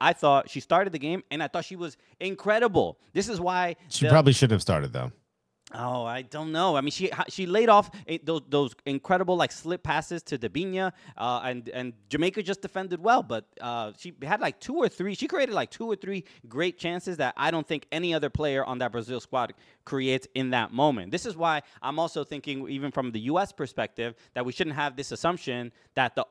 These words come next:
Speaker 1: the, the older players will not be able to keep up or they won't be able to, uh, uh, contribute. And that's why I thought Marta's performance in this game was a, was a great example. I thought she played really, really well. I thought she kept up athletically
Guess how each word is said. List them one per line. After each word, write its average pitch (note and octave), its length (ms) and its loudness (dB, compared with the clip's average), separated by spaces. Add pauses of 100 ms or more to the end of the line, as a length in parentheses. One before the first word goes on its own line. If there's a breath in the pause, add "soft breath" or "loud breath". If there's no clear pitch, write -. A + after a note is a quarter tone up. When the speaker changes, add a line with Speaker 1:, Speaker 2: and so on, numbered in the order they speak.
Speaker 1:
the, A2+ 240 0
the A#2+ 160 -2
older C#3 240 4
players C#3 540 0 (140)
will C3 100 -2
not C#3+ 160 2
be D3 80 2
able B2+ 100 0
to A#2 80 -2
keep B2+ 240 -2
up C3+ 180 6
or G#2+ 80 -2
they A2 100 0
won't B2+ 220 -4
be B2+ 120 -2
able A#2 160 -2
to, A2+ 400 -6
uh, G2+ 340 -2
uh, G2 200 -4
contribute. A#2 600 -6
And A2 140 -6
that's C#3 120 0
why C3 200 2 (240 soft breath)
I B2 80 -2
thought C#3 340 2
Marta's C#3 420 2
performance C3 480 -6
in A2 100 -6
this A2 100 -8
game A#2+ 180 -2
was G#2+ 160 -4
a, G#2 120 0
was G2+ 180 -6
a G2 80 -6
great A#2 320 -2
example. A2+ 400 -4
I F#2+ 60 -10
thought C3 120 -8
she A#2+ 120 -14
played A2 260 -12
really, E3 320 4
really D3+ 200 2
well. F3 320 4 (160 soft breath)
I - 40 -12
thought C3 100 -4
she - 80 -14
kept - 320 6
up - 320 4 (180)
athletically G3 720 4